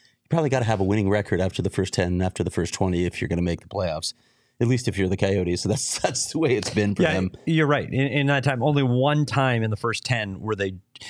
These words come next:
Speaker 2: they, they're actually, the points were above the
Speaker 1: Yeah.
Speaker 2: fifty percent. They had, they had more losses than wins 'cause of overtimes. But you're right. I think it's important.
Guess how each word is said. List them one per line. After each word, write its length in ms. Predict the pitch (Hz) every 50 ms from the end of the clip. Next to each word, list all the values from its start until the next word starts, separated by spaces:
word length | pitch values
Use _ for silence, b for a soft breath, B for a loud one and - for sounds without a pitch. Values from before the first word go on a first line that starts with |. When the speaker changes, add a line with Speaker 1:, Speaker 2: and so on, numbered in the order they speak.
| B B B -
Speaker 2:
they, 160 | - 117 113
they're 200 | 101 90 113 110
actually, 220 | 104 98 - - 101
the 100 | 90 85
points 440 | - - - 170 185 190 - - -
were 100 | 104 90
above 560 | 92 87 87 95 92 87 87 80 78 - - - _ _ _
the 60 | 107 -
Speaker 1:
Yeah. 100 | 101 85
Speaker 2:
fifty 160 | - - 98
percent. 240 | 90 - 98 90 -
They 120 | 92 92
had, 160 | 90 87 78 - - -
they 120 | - 95 90
had 200 | 90 90 85 78
more 200 | 90 98 95 90
losses 380 | 90 90 92 90 - - 87
than 180 | - 87 85 87
wins 200 | 90 90 87 -
'cause 200 | - 95 80 90
of 80 | 82
overtimes. 640 | - - - 98 101 110 104 - 82 78 76 76 - -
But 140 | - 98 92
you're 160 | 104 113 110
right. 220 | 117 120 107 92
I 80 | 95 104
think 180 | - 135 120 135
it's 120 | 135 -
important. 500 | 135 120 - - 135 127 - 127 120 -